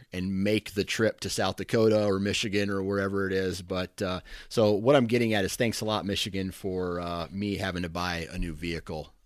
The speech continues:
Uh, so <laughs> that sucks, but I guess I gotta do what I gotta do. Now, today's topic is hunting this time of year. We got this weekend coming up, and a lot of guys, because their jobs only get, get to get out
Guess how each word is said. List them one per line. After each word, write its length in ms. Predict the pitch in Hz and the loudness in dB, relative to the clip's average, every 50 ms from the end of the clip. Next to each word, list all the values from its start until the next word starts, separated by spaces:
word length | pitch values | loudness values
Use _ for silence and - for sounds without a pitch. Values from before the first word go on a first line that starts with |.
| _ - | _ -14
Uh, 320 | 82 82 80 80 80 76 - - - - - | -12 -12 -10 -10 -12 -12 -12 -14 -16 -18 -18
so 320 | - - 90 82 82 - - - - - | -14 -12 -12 -12 -12 -12 -14 -16 -14 -14
<laughs> 760 | 117 104 - - _ _ - - - - - - _ - | -14 -14 -14 -18 _ _ -20 -20 -20 -20 -20 -20 _ -8
that 200 | - 98 92 82 | -4 -4 -4 -2
sucks, 380 | - - 131 123 123 - - - | 0 0 2 2 2 0 -2 -8
but 220 | 92 98 101 98 | -4 -2 0 0
I 60 | 98 95 | 0 0
guess 220 | 90 98 90 - | -2 -4 -4 -4
I 60 | 98 | -4
gotta 180 | 92 95 92 85 | -2 -2 -2 -2
do 140 | 85 87 87 | -4 -4 -4
what 100 | 87 85 | -4 -6
I 80 | 87 | -6
gotta 200 | 87 90 87 82 | -6 -6 -6 -6
do. 180 | 76 85 80 76 | -4 -4 -4 0
Now, 340 | 82 104 120 110 87 78 - - - - - - - _ _ _ _ _ _ _ _ _ _ _ _ _ _ _ - - - - - - _ _ _ _ _ _ _ _ _ _ _ _ _ _ _ _ _ _ - - | 4 6 6 6 4 2 -2 -10 -18 -14 -14 -14 -14 _ _ _ _ _ _ _ _ _ _ _ _ _ _ _ -20 -20 -20 -20 -20 -20 _ _ _ _ _ _ _ _ _ _ _ _ _ _ _ _ _ _ -14 -4
today's 320 | - 131 120 127 123 117 - | 2 6 6 6 6 6 4
topic 560 | - 120 98 95 - - 95 - - - - - - - - - | 2 2 2 2 0 -2 -8 -10 -10 -14 -20 -16 -14 -14 -8 -2
is 460 | 95 98 104 101 95 95 - - - _ | 2 2 2 2 2 0 -2 -4 -4 _
hunting 560 | - - - 143 143 135 - 147 135 127 117 95 | -8 -2 0 2 2 2 2 2 2 2 0 2
this 300 | 92 120 120 - - - | 2 2 2 2 0 -2
time 360 | - - 131 123 123 113 104 | 0 2 2 4 4 2 2
of 160 | 95 90 101 | -2 -2 -2
year. 180 | 110 110 101 90 | 0 0 0 0
We 80 | 92 | 0
got 160 | 92 113 104 | -2 -2 -2
this 180 | - 110 92 - | -2 -2 -4 -2
weekend 380 | 117 120 123 117 - 110 101 101 | 0 -2 -2 0 0 -2 -2 -2
coming 300 | - 113 104 104 101 101 | -2 -2 0 0 0 0
up, 160 | 92 92 - | 0 -2 -4
and 100 | 95 98 | -4 -4
a 20 | |
lot 200 | 95 101 107 113 | -2 0 0 0
of 80 | 110 101 | 0 0
guys, 420 | 110 110 110 113 120 127 123 - - - - - - _ - | 0 2 2 4 2 2 0 -4 -10 -14 -20 -20 -20 _ -10
because 320 | - 98 - 123 113 98 | -6 0 0 0 0 2
their 140 | 104 107 101 | 0 -2 -2
jobs 500 | 92 90 104 101 107 113 113 117 104 - - | -2 -2 -2 0 2 2 2 0 -2 -4 -4
only 240 | 101 110 113 113 110 | -2 0 0 0 -2
get, 280 | 98 107 - - - | -4 -6 -10 -10 -10
get 260 | - 113 120 - _ - | -6 -4 -4 -4 _ -8
to 100 | - 98 | -8 -4
get 160 | 101 107 107 | -2 0 2
out 300 | 104 107 113 120 - | 2 2 2 0 -2